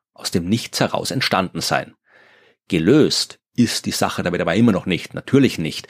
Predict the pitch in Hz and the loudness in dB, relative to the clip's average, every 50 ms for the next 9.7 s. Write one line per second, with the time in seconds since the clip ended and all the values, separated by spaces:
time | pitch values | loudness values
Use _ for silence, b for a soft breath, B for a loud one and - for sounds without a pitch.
0 | B B B B 104 - _ - 87 92 101 104 101 - - - 110 98 90 76 | B B B B -4 -4 _ -4 -2 0 0 0 -2 -4 -4 -2 -2 0 2 2
1 | 110 113 - 120 - - 95 110 123 - - 87 - - b b b b 98 98 | 2 2 2 0 -2 -2 -2 -2 -2 -2 -4 -6 -6 -8 b b b b -10 -6
2 | 98 113 139 156 139 101 - - _ _ - 92 87 92 90 - - 101 92 - | -2 2 4 4 4 4 2 -4 _ _ -6 -4 -2 -2 -4 -4 -2 -4 -4 -4
3 | - - 98 92 - - - 107 113 107 92 78 95 107 131 - - 110 95 92 | -4 -2 -2 -2 0 0 0 2 2 2 2 2 2 2 2 2 0 0 2 4
4 | 113 151 - - - B B B B B B - 85 85 85 95 131 135 - - | 4 2 2 0 -2 B B B B B B -10 -8 -6 -2 -2 0 0 0 0
5 | 113 95 - - 85 - - - 92 120 156 - - - 98 - - 87 90 98 | 0 0 0 -2 -4 -4 -4 -2 0 0 0 0 0 0 0 0 0 0 -2 -2
6 | - - - - 90 95 101 113 - - B B B B B B B B _ - | -2 -2 0 2 2 2 2 0 -2 -4 B B B B B B B B _ -20
7 | - - 95 95 - 90 113 - - - - - - - - - 104 92 80 92 | -20 -16 -4 0 0 0 2 0 -2 -4 -4 -2 -2 -2 0 0 0 0 0 0
8 | 82 80 107 - - - - 104 98 101 98 - - 98 95 98 - 98 - - | 0 0 -2 -4 -4 -6 -4 -4 -4 -4 -4 -2 0 0 0 0 0 -2 -4 -4
9 | - - 90 87 - - - 131 135 143 101 73 69 | -6 -6 -8 -6 -6 -2 0 2 2 2 0 -2 -4